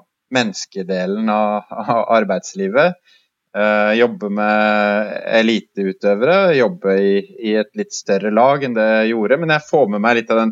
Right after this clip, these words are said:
tekniske bakgrunnen inn der. Og en av de tingene som vi gjorde ganske tidlig når jeg begynte der, det var at vi gjorde en, eller, ja, vi gjorde en analyse av hvor er det vi kan, hvor kan vi på en måte hente marginer her, og vi skjønte veldig fort at hvis vi kan gå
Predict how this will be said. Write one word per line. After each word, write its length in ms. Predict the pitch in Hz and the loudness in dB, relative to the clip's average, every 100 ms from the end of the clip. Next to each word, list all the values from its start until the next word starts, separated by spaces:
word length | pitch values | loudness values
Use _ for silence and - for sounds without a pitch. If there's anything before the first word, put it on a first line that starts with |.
| 113 | -4
tekniske 560 | 107 - 101 95 - 104 | -10 -10 -12 -10 -6 -2
bakgrunnen 500 | 98 - 87 87 107 - _ _ _ _ 104 | -2 -4 -14 -10 -12 -12 _ _ _ _ -8
inn 160 | 107 | -2
der. 220 | 104 107 - | 0 0 0
Og 380 | 131 135 135 123 - - - - _ - 139 | 2 2 0 -8 -16 -20 -20 -20 _ -2 0
en 160 | 151 | 2
av 80 | 160 | 0
de 80 | 151 | 0
tingene 300 | 143 117 127 | -2 -2 -2
som 160 | 131 139 | -2 0
vi 140 | 131 131 | 2 2
gjorde 340 | 135 110 120 | 2 2 2
ganske 300 | 135 113 135 - | 2 0 -6 -6
tidlig 380 | 131 107 104 | -2 0 0
når 100 | 123 | 0
jeg 60 | 123 | 2
begynte 300 | 123 101 123 | 0 -2 0
der, 100 | 147 127 | 2 2
det 40 | 113 | 0
var 160 | 107 | 0
at 100 | 104 | -2
vi 160 | 107 107 110 | 0 2 2
gjorde 320 | 120 107 98 98 | 2 0 2 0
en, 80 | 104 _ _ - | -2 _ _ -10
eller, 200 | 107 104 - - | -6 -6 -8 -4
ja, 120 | 127 131 | 0 2
vi 80 | 160 | 2
gjorde 200 | 123 110 | 2 2
en 80 | 120 | 2
analyse 480 | 143 147 101 - 120 | 2 2 0 0 -2
av 80 | |
hvor 160 | 107 107 | 0 0
er 100 | 95 | 2
det 80 | 101 | 0
vi 60 | 101 | 0
kan, 180 | 110 104 - _ _ _ _ - | 0 -2 -10 _ _ _ _ -4
hvor 160 | 127 139 | 0 0
kan 200 | 131 107 | 0 0
vi 120 | 110 123 | 0 0
på 40 | |
en 60 | 131 | -2
måte 220 | 123 127 | -2 -2
hente 320 | 120 - 98 | -2 -6 -6
marginer 500 | 107 107 101 92 107 | -4 -4 -4 -4 -2
her, 160 | 156 170 | 0 0
og 80 | 123 | 0
vi 80 | |
skjønte 320 | 123 120 104 110 | -2 -4 -4 -4
veldig 200 | 104 - | -4 -8
fort 280 | 110 - 110 | -12 -10 -10
at 120 | 110 | -8
hvis 160 | 113 107 | -10 -8
vi 100 | 104 | -10
kan 300 | - 107 113 117 | -4 -2 -2 -6
gå 160 | 104 | -4